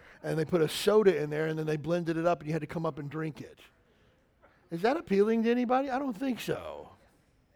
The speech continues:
So imagine sin as a blended up Happy Meal. You're like, "Ha, no thanks." But imagine sin is a piece of red velvet cheesecake from the Cheesecake Factory with a side of hot fudge.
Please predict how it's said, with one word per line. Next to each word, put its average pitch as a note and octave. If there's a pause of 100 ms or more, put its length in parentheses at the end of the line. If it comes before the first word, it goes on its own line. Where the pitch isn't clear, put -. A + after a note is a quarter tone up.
(680)
So - (160)
imagine A3
sin B3+
as F#3+
a F#3
blended G3+
up G#3
Happy G#3
Meal. C#3+
You're C3+
like, C3 (160)
"Ha, F#3 (240)
no E3
thanks." F#3 (2500)
But F3+
imagine F#3+ (300)
sin G3
is E3
a D#3+
piece E3+
of D#3
red E3
velvet D3+
cheesecake E3+
from D3
the C#3
Cheesecake E3+
Factory A2
with A#2+
a C3
side C#3
of B2+
hot C3
fudge. D3